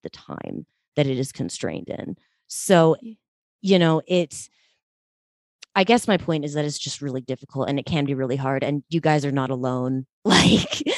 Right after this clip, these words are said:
Speaker 1: if you're
Speaker 2: Yeah.
Speaker 1: struggling with this, like, it's, you, you are not alone. I struggle with it all the time. Like, it's still a thing in my life that
Speaker 2: Yeah.
Speaker 1: I, you know, can have,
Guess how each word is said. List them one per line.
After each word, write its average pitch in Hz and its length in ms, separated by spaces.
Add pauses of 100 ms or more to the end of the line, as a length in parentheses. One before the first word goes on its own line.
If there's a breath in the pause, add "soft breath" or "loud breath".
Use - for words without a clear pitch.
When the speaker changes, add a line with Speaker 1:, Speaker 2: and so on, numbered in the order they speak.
(200)
Speaker 1:
if 185 140
you're 180 100
Speaker 2:
Yeah. 185 60
Speaker 1:
struggling 175 540
with 170 120
this, 160 460
like, 147 320
it's, - 400
you, 165 220
you 165 300
are 160 100
not 156 260
alone. 147 460
I 151 200
struggle 147 380
with 147 140
it 139 160
all 151 160
the 160 100
time. 139 540
Like, 143 180
it's - 220
still 151 260
a 151 60
thing 143 200
in 143 80
my 139 160
life 139 320 (520 loud breath)
that 170 160
Speaker 2:
Yeah. 151 100
Speaker 1:
I, 143 300 (100)
you - 100
know, 135 280
can 170 160
have, 156 580